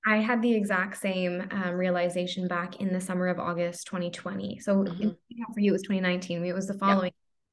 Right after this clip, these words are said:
Speaker 1: where I was like, "I love my role. I love, you know, the wisdom I get to share and these gifts I have, but I can't do this." I had had one session that was particularly just, I, I mean, I cried the entire way through. I was transmuting so much for the soul that came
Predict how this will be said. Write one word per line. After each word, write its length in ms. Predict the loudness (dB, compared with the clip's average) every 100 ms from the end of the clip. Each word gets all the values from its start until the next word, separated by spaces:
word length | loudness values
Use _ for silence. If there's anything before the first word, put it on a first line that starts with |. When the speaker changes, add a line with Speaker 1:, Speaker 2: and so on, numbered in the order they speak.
| _ _ _
Speaker 1:
where 100 | 4
I 80 | 6
was 220 | 6 4
like, 320 | 2 2 0 -12 _ _ -2
"I 200 | 4 6
love 540 | 6 6 4 2 0 -6 -4
my 160 | 0 0
role. 520 | 2 4 6 6 4
I 100 | 4
love, 420 | 4 2 2 0 -8 _ _ -8
you 120 | -4
know, 140 | 0
the 120 | 2 6
wisdom 380 | 6 6 6
I 60 | 6
get 160 | 4 0
to 60 |
share 220 | -2 2
and 140 | 2 2
these 160 | 0
gifts 240 | 0 0 0
I 60 | 0
have, 200 | 0 0
but 120 | -4 -4
I 180 | 0 0
can't 320 | 0 0 0
do 180 | 2 2
this." 200 | 2 0
I 40 | 0
had 140 | 0
had 240 | 2 2
one 220 | 2 0 0
session 240 | -2 -2
that 80 | -2
was 120 | -4
particularly 800 | -6 -6 -2 2 2 2 0 0
just, 480 | 2 2 0 -6 -18 _ _ _ _ _ _ _ _
I, 320 | 4 6 6 6
I 40 |
mean, 200 | 6 6
I 140 | 6 6
cried 340 | 6 4 4
the 100 | 2
entire 300 | 0 0 2
way 120 | 2
through. 160 | 2 2
I 20 |
was 140 | 2
transmuting 500 | 2 -2 0 0 0
so 240 | 0 2 2
much 220 | 2 0
for 80 | 0
the 100 | 2
soul 240 | 4 6
that 140 | 4 0
came 180 | -6